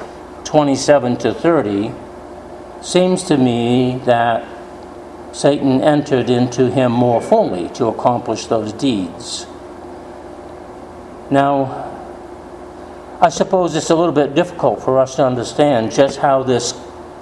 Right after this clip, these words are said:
all kind of happened. How does, um, one give themselves over to such evil things?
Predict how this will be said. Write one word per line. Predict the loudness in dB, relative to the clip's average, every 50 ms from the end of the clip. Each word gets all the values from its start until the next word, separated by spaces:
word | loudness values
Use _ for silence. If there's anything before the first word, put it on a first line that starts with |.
| -10 -2
all | 0 2 4 4 4 4 2 -2 -6 -10 -14 -16 -16 -16 -18 -18 -18 -18 -18 -18 -16 -16 -16 -16 -16 -16 -14 -10
kind | -2 0 0 0 2 0
of | -2 -2
happened. | 0 0 0 0 0 -2 -4 -6 -6 -6 -14 -14 -16 -16 -18 -18 -18 -18 -18 -18 -18 -18 -16 -18 -18 -18 -16 -18 -16 -10 -2
How | 2 2 2 2
does, | 2 2 2 2 0 0 2
um, | 2 4 4 4 2 0 -2 -4 -6 -10 -8 0
one | 2 2 2 2 2 2
give | 2 2 2 2
themselves | 0 0 0 0 2 2 4 4 2 0 2
over | 2 2 2 0 -2 -4
to | -4 -4 -6 -6
such | -4 0 2 2 2 0 -6 -12 -12 -14 -14 -16 -16 -16 -16 -16 -16 -16 -16 -16 -16 -16 -16 -16 -16 -14 -8 -2
evil | 0 2 2 4 4 2 2 2 -2 -2 -4 -8 -12 -14 -16 -16 -16 -16 -16 -16 -16 -16 -16 -16 -16 -16 -16 -16 -16 -18 -18 -18 -18 -18 -14 -6 0
things? | 2 2 2 2 0 -2 -4 -6 -8 -12 -14